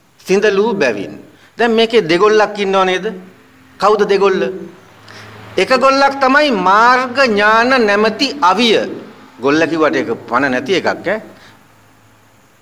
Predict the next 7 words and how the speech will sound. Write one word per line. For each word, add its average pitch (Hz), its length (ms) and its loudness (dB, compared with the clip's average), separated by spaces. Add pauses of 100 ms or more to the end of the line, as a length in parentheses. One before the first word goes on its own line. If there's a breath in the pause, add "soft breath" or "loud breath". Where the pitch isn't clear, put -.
(680)
මාර්ග 233 580 2
ඥාන 214 540 2
නැමැති 208 440 -2 (100)
අවිය. 185 360 0 (320)
ඔබ 175 260 -2
මෙතෙක්කල් 202 640 0 (100)
සෙව්වද 156 580 0